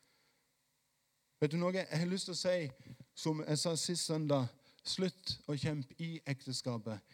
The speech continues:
Kjemp for ekteskapet. Hva om vi ville innse at vi er syndere? At vi slutter å kjempe mot hverandre, slutter å tvile på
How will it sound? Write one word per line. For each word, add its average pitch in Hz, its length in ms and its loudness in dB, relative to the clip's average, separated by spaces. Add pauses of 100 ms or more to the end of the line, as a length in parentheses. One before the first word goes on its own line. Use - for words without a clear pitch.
(120)
Kjemp 160 520 -2 (280)
for 170 300 0 (100)
ekteskapet. 123 720 -6
Hva 208 460 0 (100)
om 190 140 -2
vi 165 180 -2
ville 160 320 -4
innse - 360 -6 (760)
at 143 160 -10
vi 170 160 -4 (160)
er 185 320 -2
syndere? 110 480 -4 (1040)
At 131 160 -2
vi 180 80 2
slutter - 480 6
å 220 160 10
kjempe 196 320 2
mot 196 400 4
hverandre, 240 400 2 (160)
slutter 208 400 6
å - 80 -10
tvile 202 600 2 (420)
på 190 100 10